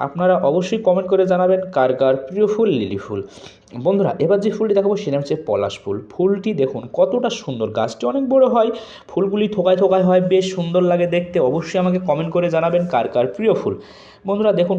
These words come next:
কতটা সুন্দর। বন্ধুরা, এবার যে ফুলটি দেখাবো সেটা হচ্ছে লাল রক্ত করবী ফুল। ফুলটি দেখুন কতটা সুন্দর লাগছে দেখতে। অবশ্যই আমাকে কমেন্ট করে জানাবেন কার কার প্রিয় ফুল লাল করবী ফুল। ফুলটি ভীষণই জনপ্রিয় একটি ফুল, দেখতেই পাচ্ছেন কতটা সুন্দর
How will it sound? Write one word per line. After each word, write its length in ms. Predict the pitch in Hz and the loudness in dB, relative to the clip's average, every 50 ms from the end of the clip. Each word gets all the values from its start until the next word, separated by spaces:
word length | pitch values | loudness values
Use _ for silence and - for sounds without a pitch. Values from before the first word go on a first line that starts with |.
| - | 0
কতটা 260 | 143 135 156 151 156 151 - - | 0 0 0 0 -2 -2 -4 -6
সুন্দর। 300 | 147 143 139 143 147 147 - - - - - _ _ _ _ _ - 170 | -6 -2 0 0 0 0 -4 -8 -16 -20 -20 _ _ _ _ _ -2 -2
বন্ধুরা, 260 | 190 190 185 - - - - - - | 0 0 0 -2 -2 -4 -6 -4 -2
এবার 140 | 185 214 226 214 | 0 0 0 0
যে 60 | 220 - | -2 -4
ফুলটি 160 | - 226 214 208 | -2 -2 0 0
দেখাবো 180 | 196 214 208 202 - | 0 0 0 0 -2
সেটা 180 | 160 143 147 156 | -2 -2 -2 -2
হচ্ছে 140 | 156 156 - 139 143 | -2 -2 0 0 2
লাল 120 | 139 147 - - - | 2 0 0 0 0
রক্ত 240 | 147 - - - - 214 - - | -2 -2 -2 -2 -4 -4 -2 0
করবী 280 | 110 101 101 95 98 98 - | 0 0 0 -2 -2 -6 -6
ফুল। 140 | 110 104 104 - - - - - - - | -6 -8 -8 -10 -14 -20 -20 -20 -20 -8
ফুলটি 260 | - 247 254 240 254 185 | -4 -4 -2 0 0 0
দেখুন 180 | 143 123 113 107 - - - | -2 -2 -4 -6 -10 -4 -4
কতটা 300 | 220 269 - 277 277 269 277 - | -2 0 2 2 2 2 0 -2
সুন্দর 240 | 226 226 226 226 196 147 | -6 -6 -4 -2 0 0
লাগছে 240 | 127 117 120 - 135 - | 0 0 -2 -4 -4 -4
দেখতে। 160 | - - - - - - 120 | -6 -8 -10 -6 -2 -2 -2
অবশ্যই 320 | 160 196 196 190 - 240 220 | 0 -2 -4 -4 -4 -4 -2
আমাকে 180 | 220 220 220 220 220 220 | 0 0 0 -2 0 0
কমেন্ট 240 | 156 151 165 165 170 - | -2 -2 -2 -4 -2 0
করে 120 | 175 175 170 175 | 0 0 2 2
জানাবেন 260 | 180 190 202 214 - - - - | 2 0 0 0 -2 -4 -4 -2
কার 160 | 113 110 110 110 | -2 -2 -2 -2
কার 120 | - 123 120 - - | -2 -2 -2 -2 -4
প্রিয় 180 | 190 220 233 220 220 | -2 0 0 0 0
ফুল 140 | - 214 196 131 | 0 0 0 0
লাল 140 | 101 98 98 95 - | 0 -2 -4 -4 -4
করবী 300 | 113 107 107 104 104 101 101 | -2 0 0 0 -2 -4 -6
ফুল। 140 | 110 107 107 - - - - - - - - - | -6 -10 -10 -12 -14 -20 -20 -20 -20 -20 -20 -4
ফুলটি 200 | - 196 202 220 180 131 | -2 -2 -2 -2 -2 -4
ভীষণই 300 | 135 - 170 180 214 226 202 | -4 -2 -2 0 0 0 0
জনপ্রিয় 380 | 208 208 214 208 214 214 226 226 220 | 0 0 -2 -4 -4 -2 -2 -2 -2
একটি 140 | 220 226 214 196 - | -2 -2 -4 -4 -2
ফুল, 140 | - 226 233 233 - - 139 | -2 -2 -2 -4 -4 -4 -4
দেখতেই 260 | 139 139 - 220 220 220 | -4 -4 -6 -6 -4 -2
পাচ্ছেন 220 | 202 196 - 202 208 202 - | -2 -2 -2 -6 -6 -4 -4
কতটা 260 | 151 151 160 160 160 160 - | -2 -2 0 -2 -2 -4 -6
সুন্দর 260 | 190 202 208 214 | -8 -4 -2 -2